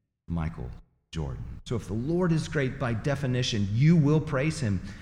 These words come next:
In fact, you can't help but praise him. And so it puts how we worship him really into focus. And so it's not merely that you show up to worship, that's good, but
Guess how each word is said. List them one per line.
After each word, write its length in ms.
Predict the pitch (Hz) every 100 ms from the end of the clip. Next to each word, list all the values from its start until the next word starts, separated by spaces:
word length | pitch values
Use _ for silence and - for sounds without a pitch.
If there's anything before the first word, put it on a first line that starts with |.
| -
In 120 | - 135
fact, 380 | 135 123 127
you 100 | 139 139
can't 340 | - 139 143 - - -
help 400 | - 175 220 - - - - _ -
but 540 | 123 92 - - -
praise 380 | - 92 78 -
him. 360 | 76 62 55 - _ _ -
And 100 | 123
so 100 | 160
it 80 | 151
puts 400 | 175 175 - - -
how 140 | 151
we 120 | 147 139
worship 460 | 127 165 170 139
him 400 | - 90 80 104 - - _ _ -
really 340 | 156 180 151 117
into 220 | - 139
focus. 480 | - 196 226 113 131
And 80 |
so 80 | 147
it's 120 | 170
not 140 | 220 170
merely 320 | 185 226 202
that 140 | 156
you 60 | 156
show 160 | 151 160
up 120 | -
to 60 | 139
worship, 420 | 156 214 185 -
that's 140 | -
good, 380 | - 262 240 160
but 140 | 147